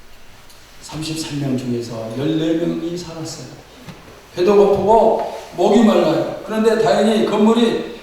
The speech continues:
삼각형으로 무너져서 그 밑에서 살 수가 있었어요. 기쁘면 저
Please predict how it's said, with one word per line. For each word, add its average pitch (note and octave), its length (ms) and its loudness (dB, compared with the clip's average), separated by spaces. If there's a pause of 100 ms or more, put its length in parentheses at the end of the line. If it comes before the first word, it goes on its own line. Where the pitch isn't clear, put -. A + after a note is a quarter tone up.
(100)
삼각형으로 A3+ 760 -2
무너져서 F3 1040 -2
그 - 140 -8
밑에서 D#3+ 600 -4 (160)
살 D#3+ 260 -12
수가 D3 280 -10
있었어요. A2+ 440 -14 (1300)
기쁘면 D3+ 540 2
저 C#3+ 160 -4